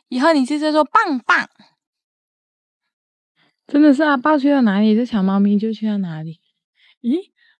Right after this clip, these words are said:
哇，你这么厉害，爬高一点。哎呦，<laughs>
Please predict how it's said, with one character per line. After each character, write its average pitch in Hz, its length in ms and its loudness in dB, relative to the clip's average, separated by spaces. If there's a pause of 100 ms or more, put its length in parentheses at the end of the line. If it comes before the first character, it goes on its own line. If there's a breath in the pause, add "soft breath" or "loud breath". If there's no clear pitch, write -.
哇， 302 520 -6
你 247 160 -4
这 359 100 -14
么 339 120 -4
厉 320 160 -4
害， 294 320 -10 (480 soft breath)
爬 - 140 -10
高 311 180 -2
一 330 60 -2
点。 262 180 -4 (720)
哎 220 200 -2
呦， 220 220 -8 (140)
<laughs> 208 260 -6